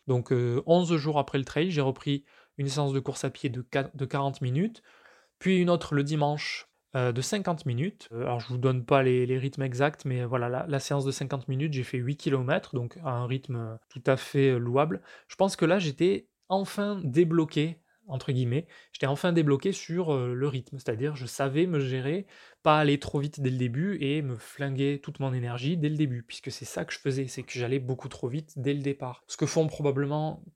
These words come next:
pas mal de coureurs dès le début, c'est qu'ils essayent d'aller trop vite pour leur capacité et très vite ils se mettent à marcher. Et quand c'est comme ça, je sais m-, d'expérience qu'on est dans un état d'esprit, un état physique surtout qui est très désagréable et ça nous démotive très rapidement puisqu'on se sent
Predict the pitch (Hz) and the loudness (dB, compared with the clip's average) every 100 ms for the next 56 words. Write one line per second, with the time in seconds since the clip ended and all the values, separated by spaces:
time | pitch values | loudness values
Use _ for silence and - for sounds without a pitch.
0 | _ 156 156 151 139 131 139 139 135 120 | _ 4 4 4 2 2 0 2 0 -4
1 | 117 113 143 185 - - 131 - 120 123 | -4 -2 -4 -4 -10 -8 -8 -4 -4 0
2 | 151 147 127 135 - 147 123 156 180 - | 2 2 2 0 -2 -2 0 -2 -6 -16
3 | - _ _ 156 151 135 - 127 123 127 | -20 _ _ 4 4 4 -6 -4 -6 -4
4 | 127 160 - 135 - 131 117 - 135 131 | 0 0 0 -4 -2 -4 -4 -8 -8 -4
5 | 127 135 131 - 131 127 _ _ 156 165 | 0 0 0 -4 -8 -10 _ _ 2 2
6 | - 151 131 160 156 135 131 156 143 143 | 2 -2 0 2 2 2 2 0 0 -4
7 | _ - 139 - 143 139 160 - 139 127 | _ -2 -2 0 -2 0 -2 -4 -4 -2
8 | 135 - 147 127 127 123 123 135 123 - | -4 -4 -4 -2 -2 -2 -4 -2 -2 -2
9 | - 165 - - - - 123 123 139 - | -2 -2 -4 -20 -20 -6 -2 0 0 0
10 | 123 165 - 131 165 151 143 - 151 139 | -2 -4 -4 -8 -6 -4 -4 -2 0 2
11 | 127 120 120 147 175 - - _ 127 147 | 2 0 0 0 -2 -6 -20 _ -2 2
12 | 135 135 165 165 151 180 170 160 - 147 | 2 4 4 2 0 -2 -4 -4 -2 -2
13 | 143 156 165 156 131 - 120 - 120 143 | -2 -4 -2 -4 -8 -10 -12 -10 -4 -4